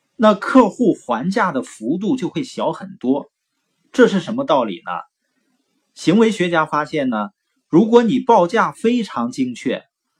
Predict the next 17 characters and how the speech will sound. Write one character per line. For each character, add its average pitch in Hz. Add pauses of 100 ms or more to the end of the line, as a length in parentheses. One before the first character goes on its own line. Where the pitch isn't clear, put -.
(180)
那 196
对 190
方 208
容 131
易 208
认 175
为 120
你 117
是 165
花 202
了 185
心 214
思 175
准 101
备 180
过 104
的， -